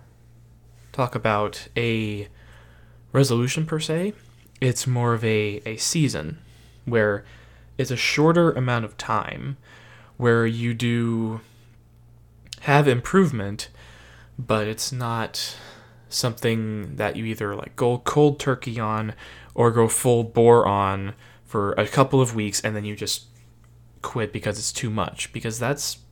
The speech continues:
too often what keeps people from achieving what they want to achieve, is that their goals are too big. So what he encourages us to do is for a season,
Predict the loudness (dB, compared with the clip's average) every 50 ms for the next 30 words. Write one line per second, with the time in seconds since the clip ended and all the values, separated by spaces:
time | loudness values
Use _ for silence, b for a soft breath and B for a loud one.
0 | -20 -20 -20 -20 -20 -12 -4 -2 0 2 4 4 4 2 0 -4 -4 -4 -4 -6
1 | -8 B B B B B B B B B B B B -2 -2 -2 0 0 0 0
2 | 4 2 2 2 2 0 -2 -2 0 0 0 2 4 4 4 4 2 0 0 -2
3 | -4 -4 -4 -4 -4 -4 -6 -8 -10 -14 -12 -10 -6 -2 -2 -2 -2 -2 -6 -8
4 | -10 -8 -8 -8 -8 -8 -8 -8 -8 -8 -6 -2 0 0 0 0 -2 -4 -6 -6
5 | -8 -10 -10 -12 -10 -8 -6 -6 -4 -6 -8 -12 -14 -18 -20 -20 -20 -20 -20 -20
6 | -20 -20 -20 B B B B B B B B B B B -12 -8 -4 -2 -2 -2
7 | -2 -4 -6 -12 -18 _ -20 _ _ -20 -20 -20 -12 -6 -4 -4 -2 0 0 0
8 | 2 2 0 -2 -2 -6 -10 -12 -12 -14 -12 -12 -10 -10 -8 -8 -6 -8 -8 -8
9 | -8 -8 -8 -8 -6 -6 -6 -6 B B B B B B B B B B B B
10 | B -4 -2 -2 -4 -4 -4 -2 -2 -2 -2 -4 -4 -6 -4 -2 -2 0 2 4
11 | 2 2 2 -2 -6 -8 -10